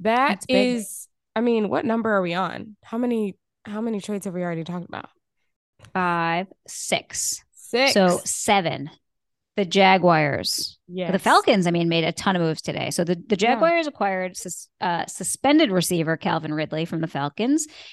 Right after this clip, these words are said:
Speaker 2: in exchange for draft capital that can be worth as much as a fifth round pick in twenty twenty-three and a second round pick in twenty twenty-four. So it's interesting. The Jaguars took the gamble approach
Speaker 1: Yeah.
Speaker 2: <laughs> today.
Speaker 1: It's like, we'll, we'll,
Speaker 2: Um,
Speaker 1: we'll see when we get there, but this is what we have right now.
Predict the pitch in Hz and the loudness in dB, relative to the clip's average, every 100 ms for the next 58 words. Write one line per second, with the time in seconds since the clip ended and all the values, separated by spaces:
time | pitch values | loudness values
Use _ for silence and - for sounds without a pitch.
0 | - 202 196 - - 185 185 - 190 175 | -10 -6 -4 -6 -6 -4 -4 -6 -4 -2
1 | 165 160 165 170 170 - - 143 - 156 | -2 -6 -2 -2 -2 -6 -8 -8 -6 -4
2 | 160 160 196 160 165 160 156 160 180 208 | -4 -2 -2 0 -2 -2 -4 -4 -4 -4
3 | 202 160 - 190 190 208 196 190 185 175 | -4 -6 -6 -6 -6 -4 -6 -4 -6 -6
4 | 165 170 175 165 160 165 175 - 180 180 | -6 -6 -6 -6 -6 -6 -6 -4 -4 -2
5 | 170 170 160 151 - 135 139 156 - 151 | -4 -6 -6 -8 -8 -8 -8 -8 -10 -10
6 | 143 143 - - - - - - - - | -10 -10 -12 -16 -12 -10 -10 -14 -20 -20
7 | - - 247 - 262 262 285 214 190 180 | -10 0 0 0 -2 0 -2 0 -2 0
8 | 202 220 233 220 196 - 196 185 170 180 | 0 0 2 0 -2 -4 -4 -4 -2 0
9 | 220 202 147 - - - - - _ _ | 0 -2 -6 -8 -12 -12 -14 -16 _ _
10 | - 294 269 349 - 330 330 - 247 226 | 2 4 6 6 6 2 0 -4 -4 -2
11 | 220 254 - _ _ - - - 220 196 | -2 -2 -4 _ _ -20 -18 -8 -6 -6
12 | 214 226 208 202 185 175 175 175 233 - | -4 0 4 4 4 2 -2 -6 -8 -6
13 | 269 233 208 190 202 160 147 - 185 180 | -4 -2 -2 -2 -4 -6 -8 -8 -10 -8
14 | 185 180 180 64 - - | -6 -6 -8 -8 -10 -12